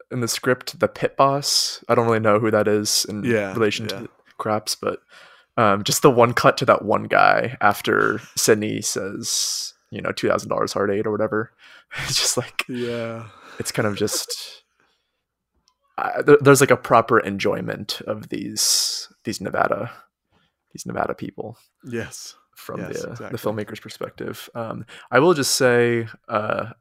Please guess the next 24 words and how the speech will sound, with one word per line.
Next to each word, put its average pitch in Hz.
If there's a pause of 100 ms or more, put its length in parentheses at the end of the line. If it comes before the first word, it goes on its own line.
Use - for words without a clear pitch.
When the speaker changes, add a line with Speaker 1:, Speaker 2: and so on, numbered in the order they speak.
Speaker 1:
a 117
recommendation 110
to -
anyone 113
who 117 (560)
is 113
really 127
fascinated 113
by 107 (360)
the 104
story 113
of 110
Hard 107
Eight - (560)
or, 110 (800)
and 110
or, 107 (160)
um, 104 (480)
pretty 113
much 101
all 101
of 98
Paul's 101
films, 110